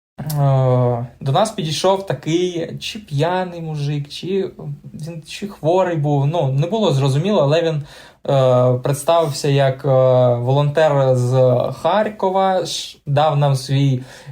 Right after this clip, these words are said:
TikTok-аккаунт, ми трохи подивились, е, <laughs> посміялись навіть, бо, ну, не було видно по ньому, що він був волонтер. Скоріше, як якийсь, е, е, чолов'яга, який намагається щось, е,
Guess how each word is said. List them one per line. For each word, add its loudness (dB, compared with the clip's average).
TikTok-аккаунт, 0
ми -2
трохи 0
подивились, 2
е, 2
<laughs> -16
посміялись 0
навіть, 0
бо, 4
ну, -2
не -2
було 0
видно 2
по -2
ньому, 0
що 0
він 0
був -4
волонтер. -2
Скоріше, -2
як 0
якийсь, -2
е, 2
е, 4
чолов'яга, 2
який 0
намагається 2
щось, -4
е, 4